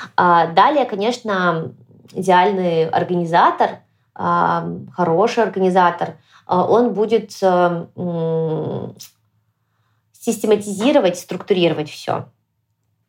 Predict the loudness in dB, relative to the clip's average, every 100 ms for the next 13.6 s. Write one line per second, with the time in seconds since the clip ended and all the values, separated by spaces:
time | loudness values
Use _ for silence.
0 | -16 0 2 2 0 -4 -2 2 2 2
1 | 2 2 2 -2 0 4 4 4 2 0
2 | 0 2 2 2 0 -2 -4 -2 0 2
3 | 0 0 -6 -6 -2 0 2 2 0 -4
4 | 0 2 2 -6 -10 -2 0 2 0 -2
5 | 0 2 4 2 0 _ _ _ -8 -4
6 | -2 -2 -6 -12 _ 0 2 2 2 2
7 | 0 -8 _ 0 0 2 2 0 -2 0
8 | 2 0 -2 0 0 0 2 4 4 2
9 | -6 -4 -2 0 0 0 -2 -6 -2 -2
10 | 0 4 4 4 0 -4 -2 -2 0 0
11 | 0 -4 -4 -2 -2 0 0 0 -4 _
12 | 2 2 4 -2 0 2 4 6 4 2
13 | -2 -2 -2 0 2